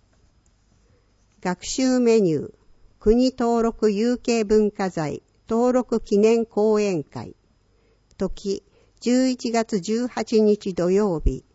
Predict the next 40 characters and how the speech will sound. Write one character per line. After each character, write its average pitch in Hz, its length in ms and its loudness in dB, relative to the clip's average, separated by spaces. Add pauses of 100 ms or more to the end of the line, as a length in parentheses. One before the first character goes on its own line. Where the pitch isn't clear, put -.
(320)
午 233 160 0
前 202 340 2
十 214 280 0
時 165 140 -6
か 156 140 -8
ら 151 180 -6
十 208 260 0
一 220 220 -6
時 160 120 -6
三 175 320 -4
十 160 180 -8 (160)
分。 - 180 -12 (720)
と 190 120 -2
こ 202 180 -2
ろ、 185 320 -2
南 247 300 2
部 180 140 0
文 185 240 0
化 175 160 -6
福 - 220 4
祉 - 180 -8
会 180 240 -4
館。 131 280 -10 (840)
定 233 280 0
員、 202 380 0 (380)
先 240 300 0
着 233 300 -2
順 214 280 4
で 185 140 -2
五 170 180 0
十 196 340 0
人。 143 340 -6 (720)
内 202 380 2
容、 175 300 0 (420)
旧 233 360 0
広 208 360 -2
田 233 180 2
委 226 80 2
員 196 340 4
と - 300 -8